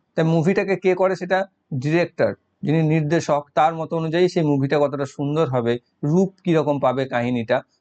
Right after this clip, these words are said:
তা নির্দেশ করে বা তা ঠিক হয় ডিরেক্টরের দ্বারাই, যেটা রয়েছে অপশন নাম্বার সিতে, সেটা হয়ে যাচ্ছে সঠিক উত্তর।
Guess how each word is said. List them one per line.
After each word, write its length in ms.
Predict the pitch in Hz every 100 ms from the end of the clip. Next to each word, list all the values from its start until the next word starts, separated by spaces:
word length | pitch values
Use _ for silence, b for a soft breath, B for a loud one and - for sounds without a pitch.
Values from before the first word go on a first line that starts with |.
| -
তা 180 | 147 143
নির্দেশ 440 | 131 120 123 117
করে 200 | 127 113
বা 120 | 135
তা 180 | 131 127
ঠিক 300 | - 135 123
হয় 120 | 151
ডিরেক্টরের 500 | 156 127 123 120 113
দ্বারাই, 240 | 107 104 107 _ _
যেটা 120 | 139 147
রয়েছে 200 | 135 147
অপশন 200 | - 135
নাম্বার 240 | 131 131
সিতে, 420 | - 185 175 139 135 _
সেটা 220 | - 165 135
হয়ে 100 | 117
যাচ্ছে 200 | 113 147
সঠিক 320 | - 110 101
উত্তর। 220 | -